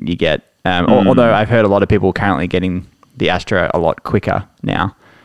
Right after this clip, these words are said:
Speaker 2: Yeah.
Speaker 1: Um,
Speaker 2: Well, yeah, and you can now. I, I just, I just brought mine forward two weeks.
Speaker 1: Yeah, did ya?
Speaker 2: Yeah, well, the doctor called me this morning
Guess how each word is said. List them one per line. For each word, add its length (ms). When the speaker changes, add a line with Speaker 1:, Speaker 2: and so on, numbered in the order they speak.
Speaker 2:
Yeah. 540
Speaker 1:
Um, 240
Speaker 2:
Well, 320
yeah, 140
and 120
you 60
can 340
now. 360
I, 320
I 80
just, 280
I 60
just 160
brought 180
mine 240
forward 320
two 140
weeks. 420
Speaker 1:
Yeah, 200
did 100
ya? 160
Speaker 2:
Yeah, 320
well, 200
the 100
doctor 320
called 260
me 80
this 220
morning 440